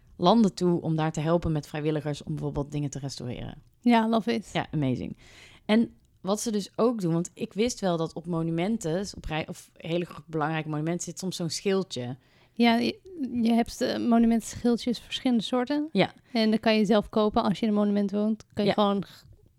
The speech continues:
Speaker 2: Rijksschildje of
Speaker 1: Precies.
Speaker 2: gemeentelijk monumentschildje of
Speaker 1: Ja, en die Blue Shield, eh, zo die, hoe die organisatie heet, dat wijst dus op een soort blauw-wit geblokt, eh, schildje.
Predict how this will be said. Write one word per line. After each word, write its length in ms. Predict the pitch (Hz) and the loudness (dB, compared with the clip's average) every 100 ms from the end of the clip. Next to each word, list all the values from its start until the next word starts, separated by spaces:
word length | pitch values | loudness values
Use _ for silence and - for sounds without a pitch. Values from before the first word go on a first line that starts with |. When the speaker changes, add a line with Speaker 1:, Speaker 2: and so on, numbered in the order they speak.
| _ | _
Speaker 2:
Rijksschildje 1080 | 214 185 202 202 - - 202 185 214 196 202 202 | -10 -2 0 0 -6 -2 -2 -2 -2 0 0 0
of 80 | 165 - - _ _ - | -4 -10 -20 _ _ -16
Speaker 1:
Precies. 400 | - 151 - 135 | -8 -4 -2 -4
Speaker 2:
gemeentelijk 260 | - 208 - | 0 0 0
monumentschildje 1000 | 214 214 208 - 220 214 - 214 208 208 185 | -2 0 -2 -2 0 0 0 0 2 2 0
of 80 | 165 - _ | -4 -12 _
Speaker 1:
Ja, 280 | - 214 139 - | -4 0 0 0
en 140 | - | 0
die 120 | 185 | 2
Blue 260 | 180 208 226 | 2 2 2
Shield, 600 | 208 202 190 202 233 - | -2 -2 0 0 -4 -4
eh, 300 | 180 160 156 | 0 2 2
zo 160 | 156 156 | 0 -2
die, 140 | - | -4
hoe 140 | 170 180 | -2 0
die 140 | 160 | 0
organisatie 500 | 165 147 147 139 135 | -4 -4 -4 -4 -2
heet, 260 | 156 208 226 | 2 2 2
dat 160 | 165 | 0
wijst 260 | - 165 202 | 4 4 4
dus 140 | 220 | -2
op 140 | - 180 | -4 -2
een 120 | 165 | 0
soort 180 | 170 143 | 0 -2
blauw-wit 640 | 151 165 202 170 170 - - | 2 4 4 2 0 0 -8
geblokt, 600 | 160 139 156 - - - | -8 -2 -2 -2 -10 -18
eh, 100 | - | -14
schildje. 580 | - - 160 185 311 381 | -10 -2 -2 0 -2 -4